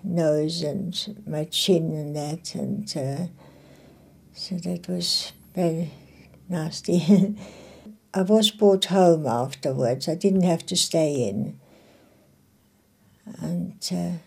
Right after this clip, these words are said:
don't quite remember what happened afterwards. <laughs> After the fall, they recommended that I go to, uh, uh, Dulwich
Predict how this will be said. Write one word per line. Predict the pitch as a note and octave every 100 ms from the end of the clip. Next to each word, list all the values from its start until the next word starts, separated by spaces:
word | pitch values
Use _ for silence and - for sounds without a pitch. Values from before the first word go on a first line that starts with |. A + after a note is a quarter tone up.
| _ _ _ _ _ _ _ _ -
don't | F#3 F#3
quite | - F#3 F3
remember | F#3 F#3 G3 G3 -
what | E3+ F#3 -
happened | G3 G3 F#3+ F#3+
afterwards. | F#3+ G3+ G#3 D#3+ D#3 F3 F#3 - F#3 F3 - - A3 -
<laughs> | - - _ _ _ _
After | - E3+ - E3
the | D#3+
fall, | - - F3 C#3+ C#3+
they | D3+ D#3
recommended | D3+ D3 E3+ E3+ C#3 C3+ B2+ C#3 -
that | C#3 C3+
I | C3+
go | C#3 D3+ D3
to, | C#3+ - E3+ A2+ - - - - - _ - _ _ _ - -
uh, | C#3 B2+ D#3 D3+ - _ _ _ _ _ _ _ _ _ _ _ _ -
uh, | C#3+ C#3+ - - - - - - _ _ _ _
Dulwich | - E3+ D3+ D3 C#3+ - -